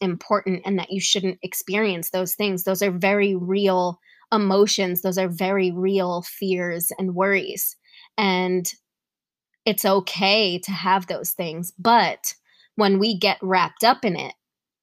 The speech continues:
and when we focus more on those past experiences or, you know, what we're thinking about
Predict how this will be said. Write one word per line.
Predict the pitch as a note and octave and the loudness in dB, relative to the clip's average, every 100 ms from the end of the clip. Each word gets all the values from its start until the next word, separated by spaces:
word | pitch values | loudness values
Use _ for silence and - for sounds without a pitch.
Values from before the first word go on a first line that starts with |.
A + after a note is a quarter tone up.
| _ | _
and | G3+ F3+ F#3 | 0 2 2
when | F#3+ F#3 F#3 | 2 2 2
we | G3 G#3+ G#3+ G#3 G3+ _ _ _ _ | 0 2 0 0 0 _ _ _ _
focus | - A#3 A#3+ A#3+ G3+ - | -2 2 2 0 0 0
more | G3 G3 G3+ F#3+ | 0 2 2 2
on | F#3+ F3+ F3+ F3+ F3 - _ F3+ | 2 0 0 -2 -4 -8 _ -4
those | G3 G3 F#3+ F#3 - | 2 4 4 0 -4
past | - G3 F#3 F#3 | 0 0 0 -4
experiences | - - F#3+ G3 F#3 F3 F3+ F3 - | -6 -2 0 0 0 -4 -6 -6 -4
or, | F#3+ F3 F3+ F3 - - - | -2 -2 -2 -4 -8 -20 -4
you | F#3+ | -2
know, | F3 | 0
what | F3 F#3+ - | 2 0 2
we're | F#3+ F3+ F3+ | 2 2 0
thinking | F3 A3 G#3+ A3 F#3 | -2 -2 0 0 0
about | F3+ F3+ E3+ | 2 2 0